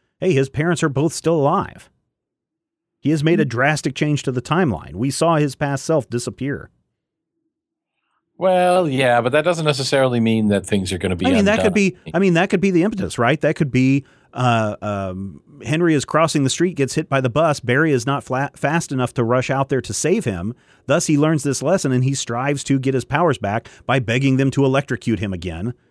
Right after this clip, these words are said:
Speaker 1: until he gets his powers back. I mean, that could be the
Speaker 2: Mm-hmm.
Speaker 1: whole thing, right?
Speaker 2: It's interesting. I don't
Speaker 1: Is
Speaker 2: know.
Speaker 1: that, is that what your Reddit pages are saying?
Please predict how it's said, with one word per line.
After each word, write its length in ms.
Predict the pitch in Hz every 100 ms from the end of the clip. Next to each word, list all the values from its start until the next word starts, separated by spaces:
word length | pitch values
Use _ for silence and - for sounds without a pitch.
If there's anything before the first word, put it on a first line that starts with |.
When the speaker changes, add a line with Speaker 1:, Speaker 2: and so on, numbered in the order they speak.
| _ _ _ _ _ _ _ _ _ _ _ _ _
Speaker 1:
until 280 | 131 139 139
he 60 | 143
gets 140 | 147
his 140 | 147 -
powers 340 | 165 160 113
back. 400 | 82 67 - - _
I 60 | 127
mean, 160 | 143 135
that 180 | 151
could 160 | 165 143
be 100 | 147
the 80 | 147
Speaker 2:
Mm-hmm. 80 | 151
Speaker 1:
whole 120 | 147
thing, 300 | 170 147 78
right? 300 | 95 117 - _ _ _ _ _ _ _ _ _ _ _ _
Speaker 2:
It's 120 | - 117
interesting. 720 | 104 - 92 - 78 76 - - - _ _ _ _ _ _ _ _ _ _ _ _ _ _ _ _ _ _ _
I 60 | 165
don't 120 | 156
Speaker 1:
Is 60 | 143
Speaker 2:
know. 80 | 110
Speaker 1:
that, 180 | 147 135
is 100 | 135
that 140 | 147
what 120 | 139
your 100 | 139
Reddit 240 | 127 139 147
pages 340 | 151 147 139
are 60 | 151
saying? 380 | - 151 156